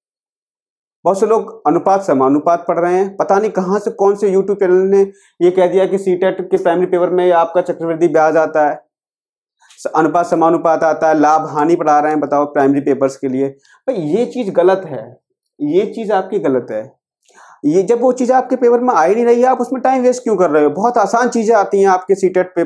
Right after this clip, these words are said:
मैथमेटिक्स के पेपर में। अगर आपको, मैं बता रहा हूँ, जोड़ना, घटाना, गुणा करना, भाग करना, लासा, मासा,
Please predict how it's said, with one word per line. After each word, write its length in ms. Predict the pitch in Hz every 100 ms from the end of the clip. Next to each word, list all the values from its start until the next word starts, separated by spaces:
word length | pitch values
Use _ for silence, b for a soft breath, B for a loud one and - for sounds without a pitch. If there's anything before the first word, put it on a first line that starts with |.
| -
मैथमेटिक्स 460 | 151 160 160 151 151
के 100 | 156
पेपर 280 | 147 139 131
में। 180 | 135 139 B B B
अगर 200 | 196 240
आपको, 360 | 247 240 269 254
मैं 160 | 220 220
बता 200 | 208 196
रहा 100 | 180
हूँ, 80 |
जोड़ना, 480 | 147 170 190 202 202 139 123 - _ _ _ _ _ _ _ _ 139
घटाना, 640 | 131 147 170 185 190 165 113 - _ _ _ _ _ _ 127
गुणा 380 | 127 147 175 185
करना, 360 | 185 175 165 131 - - _ _ _ - _ - -
भाग 380 | 131 165 175 -
करना, 300 | 180 180 175 151 117 - _ _ _ _ _ _ _ _ -
लासा, 580 | 135 151 160 - 180 151 120 - - _ _ _ _ _ _ _ 131
मासा, 640 | 139 151 165 165 180